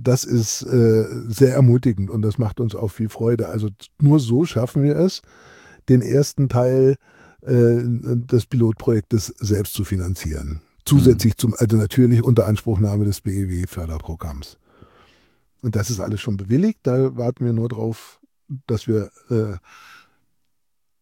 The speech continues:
Speaker 1: den Wegenutzungsvertrag haben, weil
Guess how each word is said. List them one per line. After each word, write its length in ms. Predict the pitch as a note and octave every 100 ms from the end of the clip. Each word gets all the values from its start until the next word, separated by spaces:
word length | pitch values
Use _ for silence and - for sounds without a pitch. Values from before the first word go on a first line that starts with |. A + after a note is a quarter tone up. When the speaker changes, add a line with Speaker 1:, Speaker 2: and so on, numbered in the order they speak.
| _ C#3
Speaker 1:
den 140 | B2+
Wegenutzungsvertrag 1040 | E3 F3 C#3 B2 C3 A2+ A#2 - A2 G2+
haben, 440 | A2 F2+ F#2 F2+ F2 _ _ _
weil 540 | B2+ A#2+ A2 G#2+ G#2